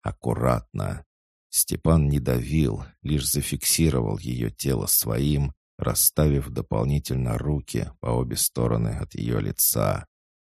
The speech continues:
Чтобы та не присела и не проскочила между рук, расставил ноги по ширине плеч,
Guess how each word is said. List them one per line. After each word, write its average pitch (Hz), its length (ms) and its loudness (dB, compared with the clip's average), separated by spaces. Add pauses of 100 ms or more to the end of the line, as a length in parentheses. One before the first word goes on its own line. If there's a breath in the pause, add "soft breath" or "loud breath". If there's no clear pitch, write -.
(140)
Чтобы 64 380 -2
та 76 240 2
не 65 140 2
присела 69 800 2
и - 120 -2
не 69 120 0
проскочила 64 760 0
между 58 440 -2
рук, 73 420 -4 (100)
расставил 62 680 2
ноги 67 380 0
по - 160 -6
ширине 62 460 -2
плеч, 69 520 -2